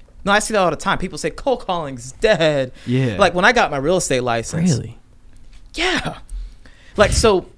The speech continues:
Speaker 2: Like, it comes up spam risk and this, that, and this.
Speaker 1: No, no, no.
Speaker 2: Like,
Speaker 1: So
Speaker 2: all this stuff. And, like, even that, there's,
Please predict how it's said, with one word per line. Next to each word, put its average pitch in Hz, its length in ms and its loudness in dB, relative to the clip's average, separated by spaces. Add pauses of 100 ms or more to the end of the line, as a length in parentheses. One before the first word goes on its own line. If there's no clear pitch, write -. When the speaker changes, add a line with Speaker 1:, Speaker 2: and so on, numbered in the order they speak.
(180)
Speaker 2:
Like, 147 100 -4
it 170 80 -4
comes 196 260 -4
up 190 120 0
spam 170 420 -8
risk 127 320 -10
and 113 160 -6
this, 117 140 -12
that, 131 200 -6
and 117 440 -8
this. - 140 -12
Speaker 1:
No, 247 260 0
no, 233 140 -2
no. - 20 -6
Speaker 2:
Like, 139 140 -4
Speaker 1:
So 185 80 6
Speaker 2:
all 202 100 8
this 196 180 2
stuff. 175 400 4
And, 151 220 -2
like, 156 140 2
even 220 220 2
that, 165 220 2
there's, 131 220 -4